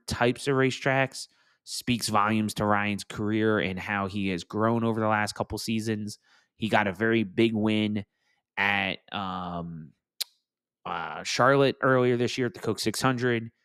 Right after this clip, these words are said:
He has shown up at some places where he ne-, absolutely had to, like,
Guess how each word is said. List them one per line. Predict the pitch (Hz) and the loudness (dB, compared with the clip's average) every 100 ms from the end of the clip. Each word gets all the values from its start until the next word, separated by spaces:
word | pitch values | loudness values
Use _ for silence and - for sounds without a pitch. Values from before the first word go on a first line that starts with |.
| _ _ | _ _
He | - 127 | -4 -2
has | 113 117 107 104 | 2 2 2 0
shown | - 127 117 | -2 2 2
up | 110 - _ _ | 2 0 _ _
at | 107 104 | -4 -4
some | 107 | -6
places | 101 110 104 107 | -2 0 0 0
where | 101 95 | 0 0
he | 98 110 | 0 -2
ne-, | 101 - | -2 0
absolutely | 107 107 - 98 98 | 0 0 0 0 0
had | 104 107 101 | 0 -2 0
to, | 120 110 | 0 0
like, | 98 | 0